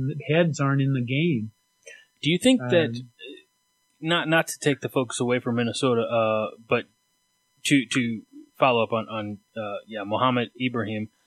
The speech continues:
Speaker 2: uh, you know, five, uh, five nine or five ten, two oh nine, uh, and he kinda hits the hole like a, a little, uh, uh,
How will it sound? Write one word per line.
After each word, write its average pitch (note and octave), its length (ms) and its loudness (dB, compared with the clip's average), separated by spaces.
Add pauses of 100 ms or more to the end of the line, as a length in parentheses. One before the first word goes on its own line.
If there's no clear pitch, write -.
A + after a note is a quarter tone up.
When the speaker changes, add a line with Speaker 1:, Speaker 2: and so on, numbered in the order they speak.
(180)
Speaker 2:
uh, A2 400 2
you A2 100 -10
know, G2 200 -8
five, A2+ 220 2 (320)
uh, G2+ 340 -12
five B2+ 160 2
nine A2+ 420 -2 (140)
or A2+ 120 -6
five A#2+ 200 0
ten, A2+ 220 -2
two B2 240 0
oh G#2+ 60 0
nine, G#2 340 -4 (380)
uh, A2+ 160 2
and G#2+ 200 -4
he D3 100 2
kinda A#2 240 0
hits - 340 -2
the - 100 -4
hole A#2+ 240 2
like G#2 180 -2
a, G#2 160 -6
a G#2+ 40 -2
little, G#2+ 380 0
uh, - 840 -10
uh, D#5+ 280 -12